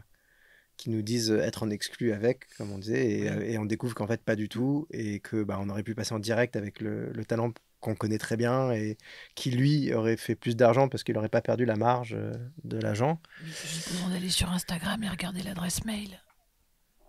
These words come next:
Speaker 1: Ouais, mais ils le mettent pas tous, euh, parfois c'est une adresse mail, euh, qui, qui, euh, que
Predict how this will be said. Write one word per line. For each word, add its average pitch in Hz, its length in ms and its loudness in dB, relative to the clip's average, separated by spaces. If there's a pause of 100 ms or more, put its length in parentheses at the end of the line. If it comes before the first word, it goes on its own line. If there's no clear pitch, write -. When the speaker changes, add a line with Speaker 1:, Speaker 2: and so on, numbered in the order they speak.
(420)
Speaker 1:
Ouais, 143 800 4
mais 139 160 8
ils 120 80 6
le 120 80 8
mettent 117 160 4
pas 117 120 2
tous, - 300 0
euh, 120 260 6
parfois 120 260 6
c'est 127 160 4
une 120 100 4
adresse 117 300 4
mail, 135 220 6
euh, 107 260 4
qui, 110 380 -4
qui, 110 320 2
euh, 110 200 2
que 120 220 2